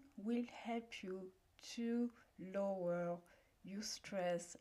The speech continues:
and anxiety. Food is so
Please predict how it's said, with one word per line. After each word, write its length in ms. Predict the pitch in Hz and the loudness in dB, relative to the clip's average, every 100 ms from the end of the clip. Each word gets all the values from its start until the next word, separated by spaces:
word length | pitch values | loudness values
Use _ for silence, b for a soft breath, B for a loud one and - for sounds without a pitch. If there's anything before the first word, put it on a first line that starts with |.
| - | -8
and 280 | 180 170 156 | -4 0 2
anxiety. 960 | 156 170 - - 175 - 165 - - - B B - - - - | 0 -2 -4 -4 -4 -4 -4 -2 -2 -6 B B -20 -20 -20 -6
Food 460 | 240 254 247 220 - - - | 6 8 8 6 -4 -16 -6
is 220 | 233 220 - - | -4 -2 -2 -2
so 640 | - - - - 220 214 | 0 2 2 2 2 0